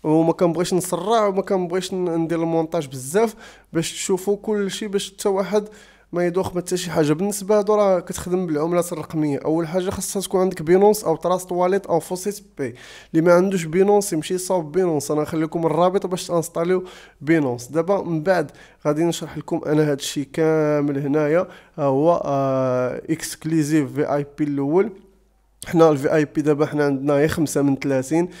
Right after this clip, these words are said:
يعني عندنا خمسة دولار من ثلاثين. آه، ممكن اننا نخدموا بها، ولكن ما تعطيناش ارباح بزاف، يعني تعطينا واحد فاصلة سبعين في المية حتى لواحد فاصلة ثمانين في المية على راس المال ديالك اللي داخل به انت.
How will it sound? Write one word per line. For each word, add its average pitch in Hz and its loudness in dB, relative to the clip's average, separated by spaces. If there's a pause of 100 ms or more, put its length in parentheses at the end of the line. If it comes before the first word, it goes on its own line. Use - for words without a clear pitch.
(220)
يعني 139 2
عندنا 135 0
خمسة 139 -6
دولار 135 2
من 131 0
ثلاثين. 139 -2 (580)
آه، 147 0
ممكن 190 0
اننا 175 2
نخدموا 170 0
بها، 160 2
ولكن 170 2
ما 156 4
تعطيناش 151 -2
ارباح 135 -4
بزاف، 131 -2
يعني 135 0
تعطينا 135 -2
واحد 127 -2
فاصلة 131 -6
سبعين 135 -2
في 127 -12
المية 131 -2 (280)
حتى - -12
لواحد 131 -4
فاصلة 135 -6
ثمانين 139 -2
في 131 -6
المية 135 0
على 123 2
راس 123 -4
المال 156 6
ديالك 143 4
اللي 135 -4
داخل 131 -4
به 131 -4
انت. 131 0